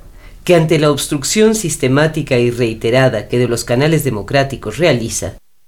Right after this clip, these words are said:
no puede pedir actitudes eternamente pasivas y sumisas, y que las vías que siga el pueblo de México para el logro de una auténtica democracia estarán esencialmente determinadas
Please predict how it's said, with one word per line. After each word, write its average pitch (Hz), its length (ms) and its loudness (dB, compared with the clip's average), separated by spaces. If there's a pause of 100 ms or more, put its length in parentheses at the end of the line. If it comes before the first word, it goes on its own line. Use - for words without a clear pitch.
(100)
no 233 280 4
puede 220 260 4
pedir 135 360 2
actitudes 139 760 -2
eternamente 151 880 2
pasivas 139 560 -4
y 120 60 -8
sumisas, - 720 -6 (260)
y 185 120 0
que 190 140 6
las 170 220 4
vías 233 240 4
que 165 140 -4
siga 160 240 -2
el 131 80 0
pueblo 135 320 0
de 107 100 -2
México 117 460 -2
para 117 180 0
el 123 140 0
logro 139 320 2
de 139 100 2
una 143 140 2
auténtica 139 480 -2
democracia 113 760 -4 (320)
estarán 175 680 2
esencialmente 139 1040 0
determinadas 131 840 0